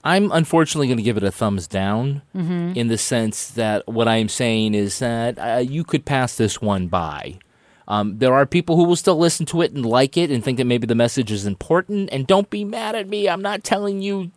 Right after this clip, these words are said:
Speaker 1: th-, th-,
Speaker 2: That this crime doesn't matter.
Speaker 1: that it doesn't matter and that your
Speaker 2: <laughs>
Speaker 1: opinion on that you like it is, is wrong. I'm telling you, I thought it was pretty weak.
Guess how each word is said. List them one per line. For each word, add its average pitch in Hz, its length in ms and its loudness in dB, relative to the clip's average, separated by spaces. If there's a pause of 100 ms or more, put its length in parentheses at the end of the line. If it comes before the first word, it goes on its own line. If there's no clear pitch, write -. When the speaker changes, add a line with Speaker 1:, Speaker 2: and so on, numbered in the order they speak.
Speaker 1:
th-, 180 160 -10
th-, 165 140 -4
Speaker 2:
That 185 140 2
this 208 100 2
crime 202 260 6
doesn't 196 200 4
matter. 180 280 4
Speaker 1:
that 220 120 6
it 208 40 0
doesn't 226 300 4
matter 202 480 6
and 175 140 6
that 180 160 4
your 190 340 6
Speaker 2:
<laughs> - 80 4
Speaker 1:
opinion 202 760 2
on 165 420 0
that 160 300 4
you 233 200 0
like 185 320 2
it 156 160 4
is, 131 300 2
is 127 260 -2
wrong. 113 360 0 (180)
I'm 180 160 0
telling 190 340 2
you, 180 100 2
I 165 120 2
thought 240 200 -4
it 220 40 2
was 196 100 0
pretty - 220 -4
weak. 104 380 -4